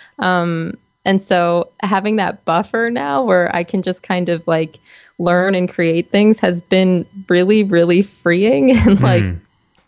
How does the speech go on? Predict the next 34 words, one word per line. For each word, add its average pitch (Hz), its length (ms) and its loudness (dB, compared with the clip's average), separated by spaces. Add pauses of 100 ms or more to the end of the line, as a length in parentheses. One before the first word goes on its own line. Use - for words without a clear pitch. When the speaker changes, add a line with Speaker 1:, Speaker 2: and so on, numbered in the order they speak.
(160)
Speaker 1:
a 196 80 2
great 180 400 0
feeling. 185 400 0
Like, 170 280 -2
"Oh, 190 240 2
I 170 160 -2
can 185 200 -6
actually 180 400 -4
just 175 220 -2
sort 180 160 2
of 175 80 -2
sit 180 220 0
here 180 140 0
and 175 120 0
focus, 175 680 0 (500)
um, 170 680 -2
and, 170 300 -2
like, 165 320 -4 (960)
figure 180 280 0
out 170 80 0
what 180 100 0
I'm 175 100 -2
trying 180 340 -4
to 175 80 -2
do 170 360 -2
here 165 400 0
without 170 580 -2
sort 180 180 -2
of 170 80 -4
having 170 320 -4
to 170 140 -4
be 175 240 -4
pulled 175 320 0
in 170 160 -2